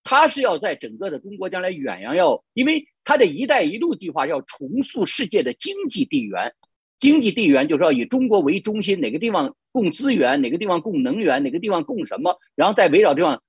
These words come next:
把铁路修起来，公路修起来，码头修起来，机场修起来，把航道弄通，这些将来都是要他的海军去做的。那么中国将来如果不搞出核动力航母啊，我看那第四艘它也搞不出来，到第五艘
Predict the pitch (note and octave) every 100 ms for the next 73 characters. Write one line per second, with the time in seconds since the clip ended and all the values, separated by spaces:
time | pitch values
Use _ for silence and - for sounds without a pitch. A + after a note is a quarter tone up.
0 | - G3 - D3+ F3+ G#3 - C4 B3 C#3
1 | B2+ A#3+ B3+ A3 C#3+ G#3 F#3+ B2+ B2+ B2
2 | A#2 A#2+ G3+ G#3 G3+ D3 C3+ B3+ E3 C3
3 | B3 C4 A#2 A#2+ - _ - - - G#3
4 | C4 G#3 G#3+ G3+ - A#3 C#4 _ - C4
5 | C4 C#4 - - B3 B3+ - - C#4+ A#3+
6 | B2 - C#3+ - A#2+ G2+ - G3+ B3 _
7 | _ - C3+ - - E3 F#2+ G#2 - _
8 | _ - C#4 C4 C4+ C4 B3+ B3+ A#3+ A#3
9 | A3+ A#3+ A#3 - G3+ A#2 D3+ G#3+ - E3
10 | C4 C4 C4 - A#3 C4+ G#2 G#3+ G3+ F#3+
11 | F3 C#3 D#3 - G#3 D3+ C3+ C3+ B2+ F#2+
12 | - G#2+ E3 F3+ G#3 B2 - F#3